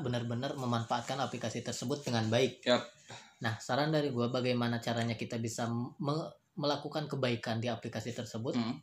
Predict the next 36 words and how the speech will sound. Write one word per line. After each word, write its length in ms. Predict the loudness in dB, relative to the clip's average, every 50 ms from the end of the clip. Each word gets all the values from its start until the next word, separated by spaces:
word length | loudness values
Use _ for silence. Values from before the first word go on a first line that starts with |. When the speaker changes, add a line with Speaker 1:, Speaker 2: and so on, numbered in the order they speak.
| -12 -20 -20 _ 2
Speaker 1:
Ah, 160 | 2 2 4
gua 320 | 4 6 6 6 6 4 2
sekarang 400 | -4 -4 0 2 2 2 2 2
mulai 300 | 2 4 4 4 4 4
tertarik 400 | 2 0 0 2 2 2 0 0
nih 160 | -2 -4 -6 -8 -12 _
dengan 240 | _ -4 -2 0 0
aplikasi 400 | 0 -2 -2 -4 -4 -4 -6 -6
TikTok 400 | -6 -8 -4 -2 -2 -2 0 0
yang 160 | 0 0 2
dimana 320 | 2 2 2 2 2 2 2
di 100 | 0 2
dalamnya 460 | 2 2 2 2 2 0 -2 -2 -2
itu 180 | -2 -2 -2 -4 -8 -16 -20 -20 -20 -20 _ _ _
ada 200 | 0 2 2 2 0 -2 -6 _
kayak 240 | 2 4 4 6 4
motivasi-motivasi 920 | 4 2 0 2 2 2 2 2 0 -2 -2 -2 -2 -2 0 0 0 2
gitu. 60 | 2
Speaker 2:
Ah, 380 | 2 2 2 2 2 0 -2 -2
banyak 320 | -2 0 0 0 0 -2 -2
sih. 220 | -6 -10 -10 -10 -12 -14 -8
Speaker 1:
Kan 320 | 0 2 2 2 2 0 -2 -6
gua 240 | 0 6 6 6 6
juga 240 | 6 4 4 4 4
dulu 240 | 6 4 4 4 2
pernah, 320 | 2 2 2 2 2 0 -2 -8 _ -20 _
pernah 220 | _ -2 2 4 4
lihat 220 | 6 6 4 2 2
di, 180 | 0 -2 -2
di, 100 | -2 -4 -6
di 200 | -6 -6 -6 -4
aplikasi 420 | -4 -4 -6 -6 -6 -6 -4 -4 -4
TikTok 400 | -4 -6 -4 -4 -6 -4 0 2
yang 260 | 4 4 4 2 -2 -4 -8 -14 -20 -20 -12 -4
mengingatkan 640 | -2 0 2 2 2 0 0 2 2 2 2 2 0 -4 -8 -10 -14 -20 -20 _ _
ibaratnya 640 | -8 -2 0 2 2 2 2 0 -2 -4 -6 -6 -8